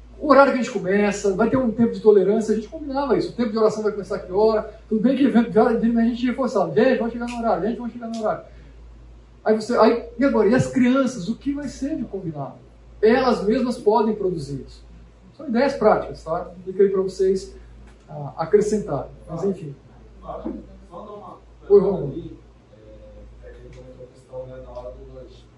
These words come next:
Speaker 2: Parece uma bobagem, mas também acho que é algo que tem que ser programado, porque às vezes se perde,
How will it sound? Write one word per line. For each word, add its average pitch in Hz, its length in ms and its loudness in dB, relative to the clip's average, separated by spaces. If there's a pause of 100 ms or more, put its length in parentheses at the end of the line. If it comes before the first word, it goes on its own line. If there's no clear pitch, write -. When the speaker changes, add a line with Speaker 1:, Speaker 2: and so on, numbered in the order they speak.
(220)
Speaker 2:
Parece 123 260 -18
uma 135 100 -20
bobagem, 139 300 -16
mas 151 120 -18
também 151 180 -16
acho 156 100 -18
que - 40 -20
é - 40 -18
algo 156 100 -20
que - 80 -20
tem 156 120 -18
que 147 60 -20
ser 160 100 -20
programado, 147 640 -16 (720)
porque - 180 -14
às 160 260 -10
vezes 202 320 -10
se - 220 -20 (180)
perde, 339 580 -10